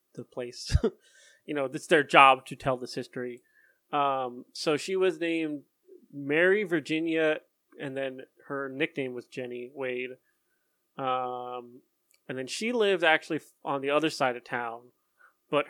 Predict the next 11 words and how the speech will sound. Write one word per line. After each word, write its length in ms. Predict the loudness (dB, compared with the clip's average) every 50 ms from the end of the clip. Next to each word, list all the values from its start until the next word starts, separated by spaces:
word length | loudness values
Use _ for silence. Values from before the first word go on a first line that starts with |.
| -6 -6
her 480 | -4 -2 -2 -2 -4 -4 -6 -8 -12 _ _ _ _ _
sister 960 | -16 -14 -8 -2 0 0 0 0 -2 -4 -2 -2 -2 -2 -2 -4 -6 -8 -12 _ _ _ _ _ _ _ _ _ _ _ _ _ -6
had 200 | -2 -2 -2 -2
a 40 | -2
baby, 680 | -2 0 0 0 0 -2 -4 -6 -10 -12 -14 -18 -20 _ _ _ _ _
so 140 | -10 -8 -8
she 160 | -6 -4 -4
was 80 | -4 -4
coming 200 | -4 -4 -4 -4
over 200 | -4 -6 -8
to 40 | -12